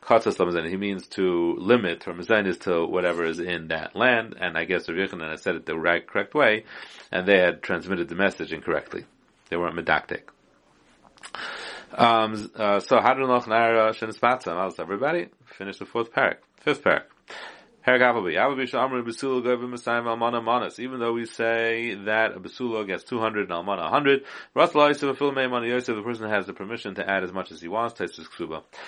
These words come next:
This Hamlin is Garsha, if she then gets divorced or he dies, Be'eman Eresin, Be'eman Nesuin, whether it's from Eresin or Nesuin, a Gavis Akal, she collects that Taisus Ksuba. Rabbi Elazar ben Azariah, remember we had this before, Be'eman Nesuin Gavis Akal. Uh, Taisus Ksuba you can only collect if you went through with Nesuin, you had,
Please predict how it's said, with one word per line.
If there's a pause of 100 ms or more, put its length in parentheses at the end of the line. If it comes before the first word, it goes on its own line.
(140)
This
Hamlin
is
Garsha,
if
she
then
gets
divorced
or
he
dies, (240)
Be'eman
Eresin,
Be'eman
Nesuin,
whether
it's
from
Eresin
or
Nesuin,
a
Gavis
Akal,
she
collects
that
Taisus
Ksuba. (420)
Rabbi
Elazar
ben
Azariah,
remember
we
had
this
before,
Be'eman
Nesuin
Gavis
Akal.
Uh,
Taisus
Ksuba
you
can
only
collect
if
you
went
through
with
Nesuin,
you
had,